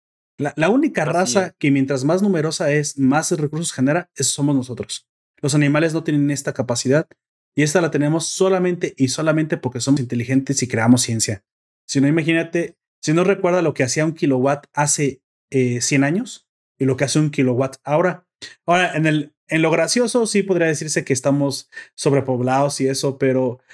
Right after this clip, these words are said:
Speaker 1: la verdad es que hace años se demostró que no. Eso solamente siguen siendo los discursos de los más alarmistas de los políticos, pero la verdad es que, mm, la, la tecnología es impresionante, va mejorando a pasos agigantados. Tal vez en un momento seamos, eh, inmortales tipo Sima Blue, no lo sabemos, pero la verdad es que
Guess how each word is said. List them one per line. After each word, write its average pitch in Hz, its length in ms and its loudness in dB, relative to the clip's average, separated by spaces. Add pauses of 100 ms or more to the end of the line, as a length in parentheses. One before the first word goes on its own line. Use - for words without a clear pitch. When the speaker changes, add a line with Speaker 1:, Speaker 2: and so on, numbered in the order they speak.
(140)
Speaker 1:
la 214 100 0
verdad 269 160 2
es - 40 -12
que 349 440 0
hace 196 240 -2
años 240 160 0
se 196 80 4
demostró 156 340 -4
que 170 120 -2
no. 131 280 2
Eso 143 180 -4
solamente 160 360 -2
siguen 143 280 0
siendo 143 320 0
los 120 200 0
discursos 127 440 -2
de 127 80 0
los 110 140 -4
más 123 160 -4
alarmistas 117 400 0
de 113 60 2
los 110 100 -2
políticos, 143 600 0 (460)
pero 139 140 2
la 135 120 2
verdad 135 240 0
es 147 100 -4
que, - 300 -2 (380)
mm, 127 420 0
la, 120 260 -4
la 127 260 -2
tecnología 123 460 0
es - 140 -2
impresionante, 123 600 0
va 127 120 2
mejorando 127 380 0
a 127 40 -6
pasos 131 280 -2
agigantados. 123 640 0
Tal 123 140 0
vez 131 100 -2
en 147 100 2
un 147 60 2
momento 135 380 0
seamos, 131 680 -2 (560)
eh, 120 560 0
inmortales 139 580 2
tipo 147 220 -4
Sima 139 240 0
Blue, 135 300 -2
no 123 140 0
lo 131 80 -2
sabemos, 127 480 -2
pero 113 380 0
la 113 80 -2
verdad 117 200 0
es - 120 0
que 143 500 -2